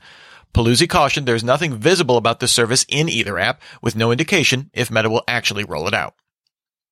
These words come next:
Twitter rolled out its blue subscription to six more countries, Saudi Arabia, France, Germany, Italy, Portugal, and Spain. It also launched a new Spaces tab for blue subscribers, offering curated stations for Spaces as well as podcasts.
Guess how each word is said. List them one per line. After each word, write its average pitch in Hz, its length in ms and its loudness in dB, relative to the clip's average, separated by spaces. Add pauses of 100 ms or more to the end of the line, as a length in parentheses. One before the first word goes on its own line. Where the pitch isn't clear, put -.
(640)
Twitter 180 280 4
rolled 117 260 2
out 123 200 0
its 113 140 -4
blue 120 240 0
subscription 127 640 0
to 120 80 -2
six - 220 0
more 107 140 0
countries, 110 520 -4
Saudi 117 340 2
Arabia, 135 640 0
France, 143 400 2 (140)
Germany, 147 480 2 (100)
Italy, 165 460 0
Portugal, 120 580 -2
and 151 120 -4
Spain. 87 440 -2 (440)
It 98 120 -2
also 123 200 2
launched 110 280 -2
a 117 60 -8
new 113 140 -2
Spaces - 480 2
tab 110 260 -2
for 117 100 -4
blue 113 180 -4
subscribers, 104 680 -4 (260)
offering 135 360 0
curated 196 420 2
stations 120 440 -2
for - 120 -6
Spaces 170 520 2
as 135 200 -2
well 82 160 -8
as - 80 -4
podcasts. - 720 -2